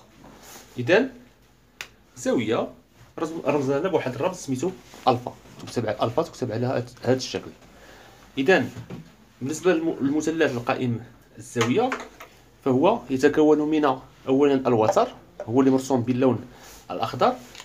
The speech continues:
الوتر دائمًا تذكروا أنه هو الضلع المقابل للزاوية القائمة،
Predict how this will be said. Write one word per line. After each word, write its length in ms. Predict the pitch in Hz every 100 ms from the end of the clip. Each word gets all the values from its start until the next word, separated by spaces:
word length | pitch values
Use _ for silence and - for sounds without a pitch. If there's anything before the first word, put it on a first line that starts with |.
| -
الوتر 460 | 147 170 165 139 117 - 107
دائمًا 360 | 151 151 156
تذكروا 580 | 143 139 135 131 127 233 - _ _ 135
أنه 140 | 139
هو 300 | 127 160 147
الضلع 360 | 127 151 - - _ -
المقابل 540 | 131 135 - 143 127 143
للزاوية 600 | 139 - 135 131 135 170
القائمة، 640 | - 123 131 120 110